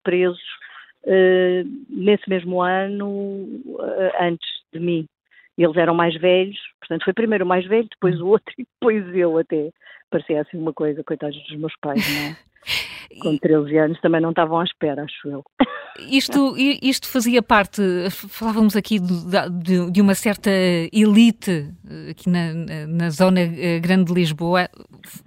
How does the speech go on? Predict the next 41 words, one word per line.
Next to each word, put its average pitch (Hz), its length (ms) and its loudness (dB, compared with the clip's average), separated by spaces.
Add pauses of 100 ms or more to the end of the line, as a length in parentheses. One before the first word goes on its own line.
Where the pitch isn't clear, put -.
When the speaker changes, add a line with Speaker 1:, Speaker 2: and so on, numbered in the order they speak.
(200)
Speaker 2:
foi 240 200 4
sobretudo 233 400 0
Speaker 1:
É, 247 40 2
Speaker 2:
isso 233 140 -2
que 233 100 2
Speaker 1:
sim, - 40 0
Speaker 2:
aconteceu 220 500 4
Speaker 1:
eu, 214 60 0
Speaker 2:
e 208 140 2
a 202 40 -2
politização 208 640 0
Speaker 1:
pois. 190 60 2
Speaker 2:
era 175 120 0
aí? 151 200 -4 (720)
Speaker 1:
É, 262 200 4
eu 247 220 4
acho 262 360 -2
que 254 100 -10
isso 247 120 -14 (140)
merecia 220 520 -2
realmente 196 460 0
ser 190 120 -8
estudado, 156 680 -2
até 190 520 0 (840)
uma 202 140 -2
tentativa 208 500 -2
de - 80 -18
perceber 190 680 0
a - 120 -2
tal 180 200 2
diversidade 185 600 -2
que 180 120 -2
havia 185 260 -2
nos 185 160 -6
próprios 190 340 0
grupos 185 320 -4
estudantis, 196 600 -2 (100)
porque - 160 -10
não 151 100 2
era, 180 180 4
Speaker 2:
Hum. 175 180 0